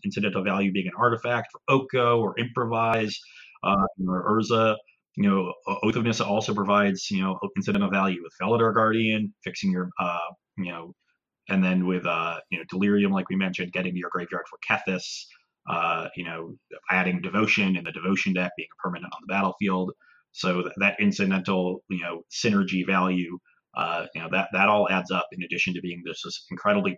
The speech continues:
powerful mana fixer and making your draws so consistent, uh, a-, and your mana incredibly good.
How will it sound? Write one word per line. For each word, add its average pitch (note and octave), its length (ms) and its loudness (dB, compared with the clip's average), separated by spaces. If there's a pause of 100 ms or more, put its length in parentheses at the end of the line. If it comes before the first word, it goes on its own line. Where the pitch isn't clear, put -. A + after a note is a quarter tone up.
powerful F2+ 320 -2
mana F2+ 200 -4
fixer - 360 -6
and E2 120 -10
making F2+ 260 -4
your E2+ 120 -6
draws E2+ 380 -4
so G2 200 0
consistent, - 560 -12 (580)
uh, E2 320 -6 (140)
a-, F2 200 -8
and F2 120 -4
your F2 120 -6
mana E2+ 460 -4 (160)
incredibly E2+ 500 -6
good. E2 220 -8